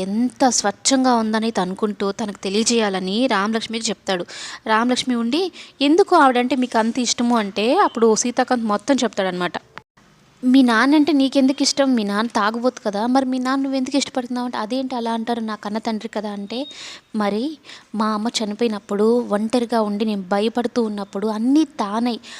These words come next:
అసలు అమ్మ ప్రేమనే తలపించేసేలాగా నాకు ఈ అమ్మ దొరికింది. నన్ను ఇంత పెద్దవాడిని చేసి ప్రతి ఒక్క విషయంలో నన్ను ముందుకు పంపిస్తూ ఉంది.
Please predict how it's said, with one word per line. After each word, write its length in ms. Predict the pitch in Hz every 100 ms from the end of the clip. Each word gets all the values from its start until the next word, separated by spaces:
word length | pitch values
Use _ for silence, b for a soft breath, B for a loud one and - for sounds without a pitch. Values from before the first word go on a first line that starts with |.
| B _
అసలు 240 | 214 220 -
అమ్మ 180 | 208 233 294
ప్రేమనే 520 | - 262 262 262 269 277 - -
తలపించేసేలాగా 1160 | 214 240 285 262 254 247 254 214 196 220 254 208 247 285 B B -
నాకు 220 | 214 - 226
ఈ 120 | 214 214
అమ్మ 160 | 214
దొరికింది. 520 | 233 208 202 208 208 285 277 _ 220
నన్ను 280 | 220 240 247
ఇంత 280 | 233 233 240
పెద్దవాడిని 540 | - 202 226 254 254 240
చేసి 360 | 226 220 254 233 214
ప్రతి 280 | - 233 277
ఒక్క 160 | 277 254
విషయంలో 340 | 214 247 247
నన్ను 200 | 233 208 202
ముందుకు 420 | 208 226 240 254 214
పంపిస్తూ 480 | 202 190 220 - 233
ఉంది. 340 | 214 196 196